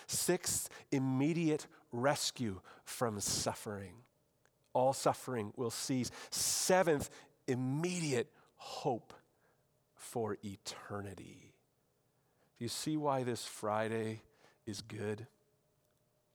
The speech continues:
Question for you. Are you in Adam or are you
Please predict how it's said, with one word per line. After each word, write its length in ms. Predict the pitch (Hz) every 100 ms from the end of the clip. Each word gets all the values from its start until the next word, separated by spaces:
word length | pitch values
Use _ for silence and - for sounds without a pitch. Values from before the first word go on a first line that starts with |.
| _ _ _ _ _ _ _ _ _ _ _ _ _ _ - - - - _ _
Question 440 | - 131 - - 101
for 280 | - 107 104
you. 260 | 107 104 107 - - _ _ _ _ _ _ _ -
Are 120 | 120 120
you 200 | 117 -
in 200 | 127 127
Adam 460 | 117 117 131 135 143 - _ _ _ _ _ _ - - - _ _ _ _
or 220 | 113 113
are 140 | 117 110
you 280 | 104 104